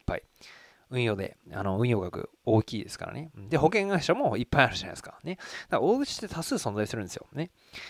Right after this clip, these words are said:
で、それぞれの思惑でみんなトレードするわけですよ。だからそうなってくると、そうなってくるとね、えー、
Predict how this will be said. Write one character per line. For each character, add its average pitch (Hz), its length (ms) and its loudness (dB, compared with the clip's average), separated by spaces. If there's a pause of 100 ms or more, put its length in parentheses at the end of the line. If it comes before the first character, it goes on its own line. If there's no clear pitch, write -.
(160)
で、 233 200 0 (240)
そ - 180 2
れ 349 100 10
ぞ 359 100 4
れ 185 80 4
の 107 120 -2
思 151 200 0
惑 214 180 0
で 294 120 4
み 127 120 0
ん 147 40 -2
な 143 80 2
ト 165 100 2
レ 170 60 8
ー 151 40 6
ド 101 60 0
す - 100 -4
る 107 80 2
わ 110 60 2
け 101 120 -6
で 73 60 -10
す - 60 -10
よ。 - 80 -10 (400)
だ 110 80 -12
か - 0 -
ら - 40 -10
そ 392 220 2
う 453 40 0
な 427 80 2
っ - 20 -10
て - 140 -16
く 104 80 -4
る 85 80 -12
と、 - 260 -2 (960)
そ - 160 0
う 349 60 4
な 339 60 6
っ - 20 0
て - 80 -8
く 98 80 -8
る 90 60 -10
と - 80 -12
ね、 - 160 -12 (680)
え 113 560 -2
ー、 - 600 -20